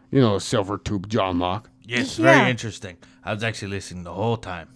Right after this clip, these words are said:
Speaker 1: Yeah?
Speaker 2: Yeah.
Speaker 3: <laughs> Sure, me too.
Speaker 1: Yeah, sure, sure.
Speaker 2: No, I'm serious.
Speaker 1: Yeah. Me too.
Speaker 3: I zoned out a few times,
Speaker 1: Very.
Speaker 3: I'm not gonna lie, baby.
Speaker 1: Yeah, I
Speaker 3: I'm
Speaker 1: could
Speaker 3: fucking
Speaker 1: tell.
Speaker 3: exhausted.
Speaker 1: Yeah.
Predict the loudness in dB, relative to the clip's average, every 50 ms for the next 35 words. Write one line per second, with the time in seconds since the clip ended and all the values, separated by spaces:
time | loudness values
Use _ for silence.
0 | -10 -4 -2 0 0 2 0 0 -2 -6 -10 -4 -2 -2 -2 -2 -2 -4 -4 -6
1 | -8 -10 -12 -12 -6 -2 0 2 2 4 2 2 0 0 -2 -2 -4 -4 -2 4
2 | 4 6 6 6 4 2 2 2 2 2 2 0 0 0 0 0 0 -2 -8 -14
3 | -20 _ _ _ _ _ -20 -20 _ -2 2 2 2 2 0 -4 -4 -4 -4 -2
4 | -2 -2 2 4 4 4 4 2 -2 -6 -6 -2 0 0 2 2 0 -2 -4 -8
5 | -14 -18 -18 -20 -20 -20 -20 -4 4 6 6 6 8 8 8 10 10 10 10 8
6 | 6 8 8 8 8 8 8 8 8 8 8 6 4 2 0 0 2 6 8 8
7 | 10 10 10 10 8 8 8 6 6 6 4 4 6 6 6 6 8 8 10 10
8 | 10 8 6 6 6 6 6 4 2 0 -4 -14 -20 -20 -20 -20 -10 0 4 8
9 | 8 10 10 10 8 8 8 6 6 8 8 10 10 8 6 4 4 2 0 -2
10 | 2 4 6 8 8 6 6 2 -8 -10 -6 -6 -4 6 10 10 10 10 10 6
11 | 4 4 2 2